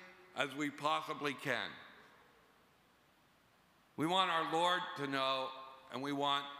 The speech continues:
this world to know, we aren't going away. We are going to be reflections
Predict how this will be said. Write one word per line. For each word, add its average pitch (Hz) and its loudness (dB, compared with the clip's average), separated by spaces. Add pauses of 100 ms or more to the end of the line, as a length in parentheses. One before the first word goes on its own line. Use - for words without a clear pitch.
(280)
this 143 -4
world 139 2
to 127 0
know, 113 0 (2250)
we 131 -2
aren't 147 0
going 123 0
away. 98 2 (2500)
We 143 2
are 147 0 (340)
going 123 0
to 117 -4
be 120 0
reflections 131 -2